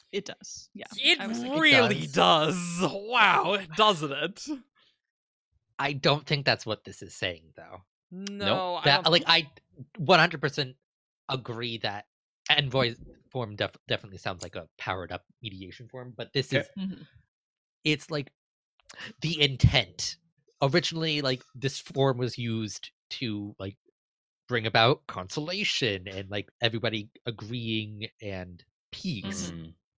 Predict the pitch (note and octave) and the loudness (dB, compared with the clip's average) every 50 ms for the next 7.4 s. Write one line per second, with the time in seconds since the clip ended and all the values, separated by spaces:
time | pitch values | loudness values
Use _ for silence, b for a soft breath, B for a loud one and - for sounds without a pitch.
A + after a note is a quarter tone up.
0 | _ _ _ _ _ _ _ _ _ A#2 - - C3+ A#2 A2+ - _ _ _ _ | _ _ _ _ _ _ _ _ _ -8 0 0 2 2 0 -4 _ _ _ _
1 | _ _ _ _ _ A2+ - B2 A2+ G#2 G2+ G2 - - - G3 G#3+ G3 D3 C3 | _ _ _ _ _ -12 -6 -2 -2 -2 -2 -4 -6 -8 -8 -4 -2 0 0 0
2 | B2 C3 C3+ C3 - - - - - _ _ _ _ - C#3 C3 G2+ - A#2+ C3 | 0 0 -2 -6 -8 -12 -16 -18 -20 _ _ _ _ -18 -16 -16 -8 -2 0 2
3 | A#2 G#2+ G2+ F#2+ - _ _ _ _ _ _ _ - B2+ B2+ A#2 G#2 A2+ A2 G2+ | 2 2 0 -2 -8 _ _ _ _ _ _ _ -6 -4 -4 0 0 0 0 0
4 | F#2+ A#2+ A2 G2+ G#2+ - - A2 G#2 G2 F#2+ F#2+ F#2+ F#2+ - A#2+ A2 G#2+ G2 F#2+ | 0 2 2 2 2 2 0 0 0 0 -2 -6 -12 -18 -14 -10 -10 -10 -8 -8
5 | F#2+ G2 F#2+ - - - F#2+ F2+ F2 - G2+ F2+ E2+ E2 E2 D#2+ F2+ G2 - - | -6 -8 -8 -8 -10 -14 -16 -18 -14 -14 -12 -12 -12 -12 -14 -16 -16 -16 -16 -16
6 | A#2 G2+ G2+ F#2+ F#2 F#2 _ _ _ _ _ _ _ _ _ - - D3 A#2+ A2 | -14 -8 -8 -8 -8 -10 _ _ _ _ _ _ _ _ _ -2 0 0 0 2
7 | G2+ A2 G2+ G#2 G#2 - - | 0 -2 -2 -4 -8 -14 -16